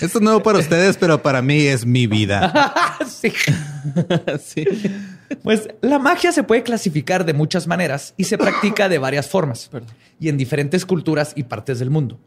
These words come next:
Speaker 2: Pero en su esencia hablaremos de la magia simpática. Antes de que aparecieran los dioses personalizados, el mundo del hombre primitivo se habría ca-,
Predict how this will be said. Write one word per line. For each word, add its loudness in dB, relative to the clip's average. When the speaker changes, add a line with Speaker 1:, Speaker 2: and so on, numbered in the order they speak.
Speaker 2:
Pero 4
en 0
su -2
esencia -2
hablaremos 0
de 0
la 0
magia -2
simpática. -2
Antes -2
de 0
que -2
aparecieran 0
los 0
dioses -2
personalizados, -4
el 0
mundo 2
del 0
hombre -2
primitivo -2
se -6
habría -4
ca-, -14